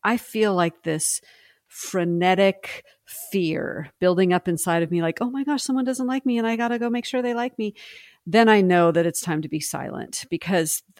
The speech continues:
then I'm in my own strength trying to do something. But if it's, usually it,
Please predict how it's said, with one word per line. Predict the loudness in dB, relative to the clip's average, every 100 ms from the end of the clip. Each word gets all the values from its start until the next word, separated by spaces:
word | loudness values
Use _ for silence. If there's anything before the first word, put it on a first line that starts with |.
| _ _ _
then | 0 2 4
I'm | 4 0 -6 -2
in | 2
my | 4 2
own | 2 2 2
strength | 0 -2 0 0 -4
trying | -6 -2 0 0
to | -4
do | -6 -4
something. | -4 -6 -8 -10 -14 -12 -14 -16 -20 -20 _
But | 4 4 4
if | 0
it's, | 2 0 -2
usually | 0 2 2 2 2 2
it, | 0